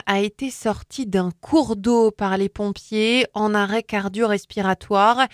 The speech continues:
Un scooter a été retrouvé à proximité, ce qui laisse penser à un accident. Malgré les tentatives de réanimation des secours, la victime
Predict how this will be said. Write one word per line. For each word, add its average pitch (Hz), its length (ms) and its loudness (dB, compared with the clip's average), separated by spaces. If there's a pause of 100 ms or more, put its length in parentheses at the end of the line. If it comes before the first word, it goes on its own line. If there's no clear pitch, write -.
(400)
Un 262 160 4
scooter 254 720 2
a 214 140 0
été 226 240 -8
retrouvé 220 720 -2
à 254 120 2
proximité, 247 1160 -4
ce - 200 -6
qui 220 300 -6
laisse 247 420 0
penser 226 440 -4
à 196 80 -2
un 190 260 0
accident. 202 720 0 (400)
Malgré 208 480 2
les 208 140 -2
tentatives 226 880 -2
de 208 100 2
réanimation 196 840 -2
des 185 120 0
secours, 196 440 -4
la 185 140 2
victime 208 680 0